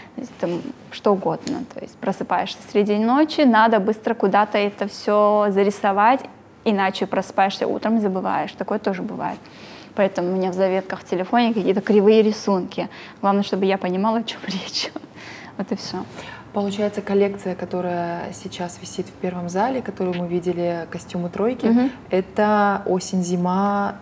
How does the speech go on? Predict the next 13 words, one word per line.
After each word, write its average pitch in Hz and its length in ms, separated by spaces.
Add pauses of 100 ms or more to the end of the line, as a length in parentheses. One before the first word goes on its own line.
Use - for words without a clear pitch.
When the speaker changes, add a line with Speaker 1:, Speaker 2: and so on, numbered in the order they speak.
Speaker 2:
вот 190 140
этого 180 260
года, 165 320
Speaker 1:
Да. 190 120
Speaker 2:
двадцать 175 240
четвертого? - 500
Speaker 1:
Да, 196 140 (600)
верно. 196 360 (300)
Двадцать 196 380
три, 254 160
двадцать 202 320
четыре 190 300
переходящие. - 800